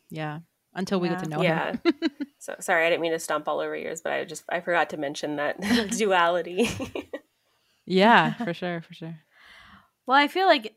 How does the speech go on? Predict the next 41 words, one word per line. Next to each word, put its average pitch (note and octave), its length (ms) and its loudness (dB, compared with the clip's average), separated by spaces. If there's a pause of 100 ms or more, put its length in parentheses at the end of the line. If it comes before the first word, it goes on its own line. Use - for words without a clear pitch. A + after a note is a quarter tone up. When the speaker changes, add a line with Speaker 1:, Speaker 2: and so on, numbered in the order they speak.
(160)
Speaker 2:
Hermes E4 400 -4
is A#3 100 -10
hard B3 340 0
pick, C#4 300 -4
hard D4 300 0
to G#3+ 120 -14
pick F3+ 380 -6
because, E3+ 840 -6 (220)
you F3+ 140 -12
know, D#3 480 -6
Sam G#3+ 260 -4
Claflin G#3 400 -2
is, F3 220 -6
like, D#3+ 180 -4 (160)
once F#3+ 580 -10 (300)
Kelsey F3+ 260 -6
mentioned E3 380 -10
him, D3 220 -10
it - 40 -14
was D3 120 -14
like, C#3+ 160 -14 (140)
that D3 180 -6 (480)
was E3 120 -16
in D#3+ 80 -6
my F3 100 -2
Speaker 1:
Yeah. E3+ 540 0
Speaker 2:
mind. D#3+ 140 -8 (160)
Speaker 3:
Mm-hmm. E3+ 280 -8
Speaker 1:
Mm-hmm. F3+ 100 -8 (180)
Speaker 2:
Um, F3+ 380 6 (160)
but G#3 260 6
I F3+ 220 4
think B3+ 320 -6
I D4 100 0
did B3+ 240 -4
a B3 80 0
good G#3 240 -2
job G3 300 4
finding, F#3 480 -2
uh, E3 240 0
Jacob F#3 420 -6